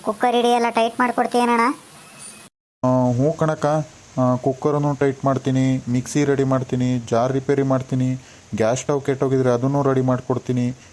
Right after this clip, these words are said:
Speaker 2: ಏನ್ ರೆಡಿ ಮಾಡಿಸ್ಬೇಕು ತಗೊಂಬನ್ನಿ, ಎಲ್ಲ ರೆಡಿ ಮಾಡ್ಕೊಡ್ತೀನಿ.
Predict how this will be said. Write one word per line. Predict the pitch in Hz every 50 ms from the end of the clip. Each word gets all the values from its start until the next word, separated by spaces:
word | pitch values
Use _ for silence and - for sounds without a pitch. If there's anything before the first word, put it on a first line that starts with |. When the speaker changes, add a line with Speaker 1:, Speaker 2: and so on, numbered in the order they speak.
| - - 123
Speaker 2:
ಏನ್ | 127 143 151 151
ರೆಡಿ | 151 147 151
ಮಾಡಿಸ್ಬೇಕು | 147 151 143 - - 151 143 -
ತಗೊಂಬನ್ನಿ, | - 135 127 147 147 147 147 147 147 135
ಎಲ್ಲ | 123 123 135 135
ರೆಡಿ | 131 127 131 139
ಮಾಡ್ಕೊಡ್ತೀನಿ. | 143 143 143 - - 143 - - 151 143 139 127